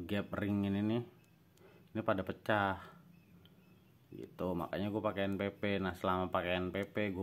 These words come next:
belum pernah ngalamin pecah. Ya, kalau namanya baret itu ya resiko lah, cuman nggak sampai pecah sini ya. Kalau misalkan ada kesalahan terus baret atau apa, ngejim baret itu ya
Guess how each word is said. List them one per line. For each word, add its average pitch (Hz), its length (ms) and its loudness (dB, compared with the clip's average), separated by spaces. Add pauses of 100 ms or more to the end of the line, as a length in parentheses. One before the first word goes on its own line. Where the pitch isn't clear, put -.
belum 90 160 -2
pernah 90 320 0
ngalamin 85 320 -2
pecah. 90 480 2 (880)
Ya, 80 240 -6
kalau 87 240 0
namanya 92 480 0
baret 87 400 0
itu 87 160 -2
ya 95 160 4
resiko 85 400 -4
lah, 71 160 -6 (300)
cuman 98 240 2
nggak 76 160 -2
sampai 80 240 -6
pecah 90 400 -2
sini 85 320 -6
ya. 80 160 -6 (640)
Kalau 82 240 -6
misalkan 82 400 -2
ada 85 160 -2
kesalahan 87 560 0
terus 85 240 -6
baret 90 400 2
atau 82 320 -2
apa, 85 320 0
ngejim 92 480 0
baret 87 400 0
itu 98 240 -2
ya 78 160 -4